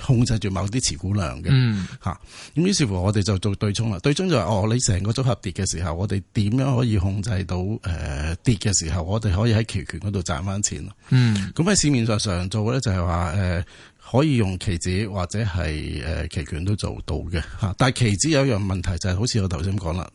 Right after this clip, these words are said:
Speaker 1: 你成個組合跌嘅時候呢，但係期指你可能話，呃，個股市係升嘅喎，反而，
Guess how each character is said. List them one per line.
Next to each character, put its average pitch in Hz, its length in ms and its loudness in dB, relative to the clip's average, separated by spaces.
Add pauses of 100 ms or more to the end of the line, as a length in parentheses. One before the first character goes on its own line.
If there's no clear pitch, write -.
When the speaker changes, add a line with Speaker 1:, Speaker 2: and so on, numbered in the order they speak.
Speaker 1:
你 113 280 2
成 - 200 2
個 127 120 2
組 143 140 0
合 139 80 4
跌 107 180 -2
嘅 98 160 0
時 85 120 -2
候 90 120 0
呢， 123 160 0
但 - 180 4
係 - 120 -8
期 101 180 2 (220)
指 135 60 2
你 123 60 2
可 113 140 2
能 101 160 0
話， 80 160 -2 (440)
呃， 104 260 4
個 131 100 0
股 139 160 2
市 151 160 2
係 101 80 2
升 131 280 2
嘅 123 40 0
喎， 104 120 2
反 107 140 0
而， 117 60 0